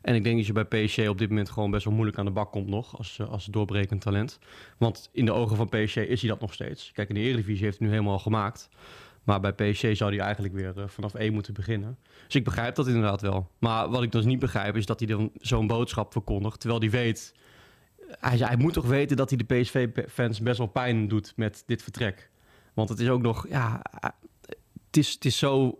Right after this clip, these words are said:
slecht, eh, gecommuniceerd door P S V. En dan komt dit er nog bovenop. Dat doet gewoon pijn. En dan ga je ook nog zo'n soort aankondiging doen. Dat,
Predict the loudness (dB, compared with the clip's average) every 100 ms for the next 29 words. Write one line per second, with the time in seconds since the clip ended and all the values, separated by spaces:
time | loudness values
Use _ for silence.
0 | -8 -2 0 -2 -4 -14 -16 -2 2 4
1 | 2 0 0 2 2 2 2 2 0 0
2 | 0 0 2 2 2 0 -8 -20 0 0
3 | 2 0 0 0 -2 0 0 0 2 0
4 | -2 -12 _ -20 -20 -10 2 4 4 0
5 | 0 0 2 2 2 0 2 0 2 2
6 | 4 2 2 0 0 0 0 0 0 2
7 | 0 0 -2 -4 -8 -8 -4 -2